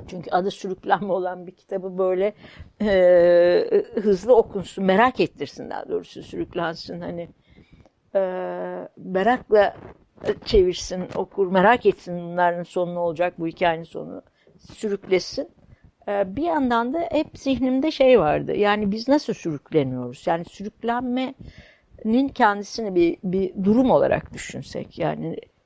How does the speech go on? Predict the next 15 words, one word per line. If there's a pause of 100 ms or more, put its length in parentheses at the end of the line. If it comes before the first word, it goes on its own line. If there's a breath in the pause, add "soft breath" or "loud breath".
hepimiz
sürekli
bir
yerlerden
bir
yere
sürükleniyoruz
aslında. (920 soft breath)
Ee, (420)
belki
de
zihnimizdeki
imgelerle
de
sürükleniyoruz.